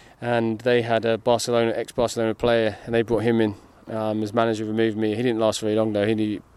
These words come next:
played about six games, lost all of them, and then he got removed, and Monaco Investment Club left as well. So it was, um, yeah, South America is South America, you know. It's just chaos.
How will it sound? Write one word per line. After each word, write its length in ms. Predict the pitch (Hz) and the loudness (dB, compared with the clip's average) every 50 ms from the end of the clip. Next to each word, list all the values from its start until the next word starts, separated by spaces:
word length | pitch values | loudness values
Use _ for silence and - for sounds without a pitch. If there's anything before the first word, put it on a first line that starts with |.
| - - | -10 -4
played 160 | - 117 110 | -2 -2 0
about 160 | 107 98 - | -2 -2 -4
six 220 | - 123 - - | -4 -6 -6 -4
games, 280 | - 117 107 104 104 107 | -2 -2 0 0 0 -2
lost 160 | 107 - - | -4 -2 -2
all 160 | 120 113 110 | 0 0 0
of 80 | 107 101 | -2 -2
them, 100 | 104 104 | -4 -2
and 120 | 107 110 | 0 0
then 120 | 113 113 104 | 0 0 0
he 160 | 117 120 113 | -2 -2 -2
got 160 | 104 110 76 | -2 -4 -4
removed, 320 | 104 107 107 107 110 98 110 | -2 -2 0 0 0 0 -2
and 180 | 107 104 101 - - - - - - - - - | -2 -2 -4 -6 -12 -20 -20 -20 -20 -16 -6 -2
Monaco 420 | 113 113 110 110 - - 113 110 | 0 2 2 2 0 0 0 0
Investment 540 | 110 107 107 107 113 113 - - - - - | 0 0 0 0 -2 -2 -2 -4 -8 -8 -6
Club 180 | - 117 104 | -4 -4 0
left 240 | 110 113 107 - - | 0 -2 -2 -2 -4
as 100 | 110 104 | -4 0
well. 200 | 110 110 107 98 | 0 0 0 0
So 200 | - - - - - - - - - - | -4 -8 -12 -12 -14 -18 -20 -16 -14 -12
it 80 | - | -10
was, 200 | - - - - - - - - - - - - - - - - - | -8 -8 -8 -10 -10 -14 -20 -20 -20 -18 -18 -18 -20 -20 -20 -16 -12
um, 460 | - 73 101 107 107 104 101 101 - - - - - - - - - - - - - - | -8 -6 -6 -4 -4 -4 -4 -6 -8 -12 -18 -20 -20 -20 -20 -20 -20 -20 -20 -20 -14 -12
yeah, 140 | - - - | -10 -8 -6
South 300 | - - - - - - | -4 -4 -4 -4 -4 -2
America 340 | 107 104 104 101 - - | 0 2 2 0 0 -4
is 140 | 104 101 95 | -6 -6 -6
South 200 | - 104 101 - | -6 -6 -8 -6
America, 320 | 107 107 110 107 98 - - | -4 -2 -2 -2 -4 -4 -8
you 80 | 107 104 | -10 -10
know. 100 | 104 - - - | -12 -12 -16 -20
It's 100 | - - | -20 -16
just 180 | - - - - | -14 -14 -14 -12
chaos. 320 | - 113 107 - - - | -12 -14 -14 -14 -16 -20